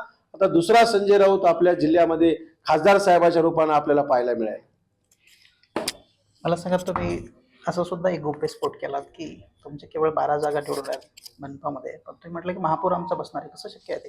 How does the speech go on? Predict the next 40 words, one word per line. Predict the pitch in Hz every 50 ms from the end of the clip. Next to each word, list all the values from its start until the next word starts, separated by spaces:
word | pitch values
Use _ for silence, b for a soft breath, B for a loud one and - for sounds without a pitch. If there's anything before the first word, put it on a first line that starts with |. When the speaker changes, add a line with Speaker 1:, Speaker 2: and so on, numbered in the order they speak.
| - -
Speaker 2:
काय | 175 170 147
नेमकं | - - _ 156 160 165 180 175
काय | 180 165
गणित | 156 151 151 -
आहे? | - - - _ _ _ - - _ _ _ _ _ _ _ _ _ _ _ _ _ _ _ - 131 147
Speaker 1:
मी | 170 185
गौप्यस्फोट | 170 170 180 190 196 185 - - 175 170 170 -
केला | 147 143 175
नाही. | 196 -
चर्चा | - 175 165 165 170 - 240 247 247
काही | - - - - - 170 185 202
लोक | 196 202 196 202 190
पत्रकारांनी | - 190 180 - 202 196 185 202 208 208 220 214
विचारली, | 208 214 233 214 214
"बा, | 220 220
चर्चा | 214 220 214 202 202 233 226
चालू | - 202 202 202
आहे, | 196 190 196
काय | - 190 202
म्हणणं | 196 190 190 190 185
आहे | 180 185
तुमचं?" | 165 -
Speaker 2:
तुम्ही | - 185 185 185
पत्रकार | 170 160 - - 175 175 180 180
परिषदेमध्ये | 180 180 165 156 156 - 175 170 165 165 165 190
बोललात, | 180 151 151 139 139 139 135 - _ _ _ -
Speaker 1:
हा. | 156 147 135 - 131 - 135
Speaker 2:
अधिकृत | 143 143 165 160 175 185 185
पत्रकार | 180 - 147 - 156 151 151 151
परिषदेत | 143 - 143 143 - 147 156 - -
Speaker 1:
हो. | 180
Speaker 2:
तुम्ही | 196 175 175
असं | 175 180 196
म्हटलात | 180 175 175 185 185 185
की | 185 - - - 202 214 233 254
Speaker 1:
चर्चा | 240 202 202 202 208 - 240 220
आहे. | 208 208 208 208 196 190
Speaker 2:
"आम्ही | 156 160 170 175 180 180 190 214 226 220 220
महापौर | 165 143 151 165 165 - 185 190 185
बसवणार | 180 160 147 - - 165 160 165 165 170 170